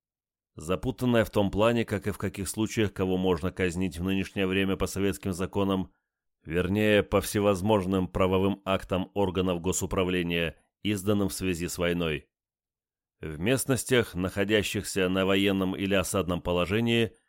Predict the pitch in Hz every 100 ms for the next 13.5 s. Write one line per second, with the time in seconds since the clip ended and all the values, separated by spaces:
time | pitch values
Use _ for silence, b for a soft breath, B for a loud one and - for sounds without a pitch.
0 | b - 80 101 98 - 95 92 - 95
1 | 98 98 80 73 - _ _ _ _ _
2 | _ _ - 90 - 117 113 107 117 110
3 | 104 104 117 110 107 110 110 107 101 107
4 | 107 98 - 101 98 85 92 95 - 120
5 | 117 - _ _ _ _ 80 101 120 -
6 | 123 - 113 117 107 - 107 95 - 92
7 | 95 104 98 - 95 90 95 98 92 95
8 | - 82 73 - _ _ _ _ - 82
9 | 82 117 139 110 - _ _ _ 85 92
10 | 95 80 78 - _ _ _ _ - 110
11 | 110 107 110 - 101 - 90 90 95 123
12 | 120 - 104 92 87 82 87 95 90 95
13 | 87 76 - 71